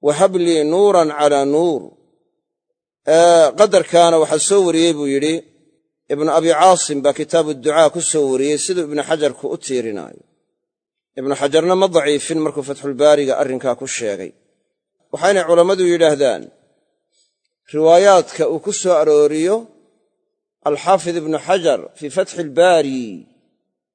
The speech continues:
oo aanu waxba ka odhanin, qaacidadiisu waxay tahay agtiisa inay ka tahay xasana, aqallu alaxwaal. Waa inay ama saxiix tahay, ama waa inay xasan tahay. Ugu yaraan waa inay xasan tahay.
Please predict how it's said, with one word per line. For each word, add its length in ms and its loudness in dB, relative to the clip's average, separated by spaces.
oo 80 2
aanu 260 4
waxba 320 2
ka 220 0
odhanin, 560 0
qaacidadiisu 680 2
waxay 240 -2
tahay 200 -2
agtiisa 540 -4
inay 180 -2
ka 140 -8
tahay 280 -4
xasana, 500 -6
aqallu 320 -2
alaxwaal. 500 -8
Waa 80 -6
inay 140 -4
ama 160 -2
saxiix 380 -4
tahay, 300 4
ama 180 -2
waa 140 4
inay 180 0
xasan 320 -6
tahay. 180 -4
Ugu 260 -4
yaraan 400 4
waa 140 4
inay 280 -2
xasan 380 -10
tahay. 220 -20